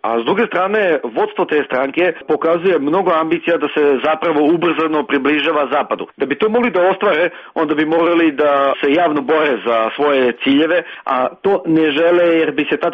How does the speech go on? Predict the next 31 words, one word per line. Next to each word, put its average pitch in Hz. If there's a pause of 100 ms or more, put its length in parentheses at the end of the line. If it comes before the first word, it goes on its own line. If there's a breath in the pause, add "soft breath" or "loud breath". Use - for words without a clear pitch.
pokazalo 160
koliki 170
je 156
zapravo 160
raskorak 156
između 139 (180)
rečenog 160 (120)
i 143
urađenog. 143 (180 loud breath)
I 147
to 214
Srbiju 180
dovodi 160
u 147 (100)
paradoksalnu 156
situaciju 147
kao 147
što 147
je 139
reakcija 151
prema 147
Krimu, 139 (140 loud breath)
u 156
kojoj, 170
duboko 170
vjerujem, 160 (160)
pragmatično 151
se 131 (160)
okreće 131
prema 127
zapadu, 185